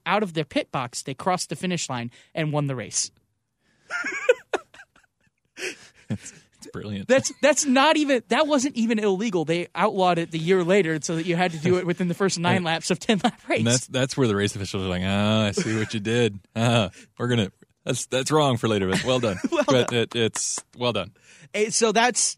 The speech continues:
Speaker 1: that's, uh, one of the brilliant things to me. So now it's time to get into our featured story today. Penske and Mike, Roger Penske, Mike Donohue,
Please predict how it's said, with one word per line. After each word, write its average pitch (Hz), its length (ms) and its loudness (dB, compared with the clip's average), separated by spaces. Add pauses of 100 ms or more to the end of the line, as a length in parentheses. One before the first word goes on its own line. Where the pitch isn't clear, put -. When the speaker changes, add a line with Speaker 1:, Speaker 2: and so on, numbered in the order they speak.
(120)
Speaker 1:
that's, 185 680 0
uh, 156 220 0
one 151 140 0
of 143 60 -6
the 151 100 0
brilliant 139 360 -6
things 135 200 -12
to 127 80 -12
me. 110 80 -10
So 208 160 -4
now 240 160 2
it's - 100 -2
time 214 220 0
to 180 40 -10
get 196 120 0
into 190 160 0
our 165 100 0
featured 277 400 -4
story 214 420 -2
today. 170 380 -2 (1300)
Penske 339 580 0 (500)
and 196 180 2
Mike, 233 240 2 (300)
Roger 233 260 2
Penske, 180 480 -4
Mike 208 260 0
Donohue, 160 580 -4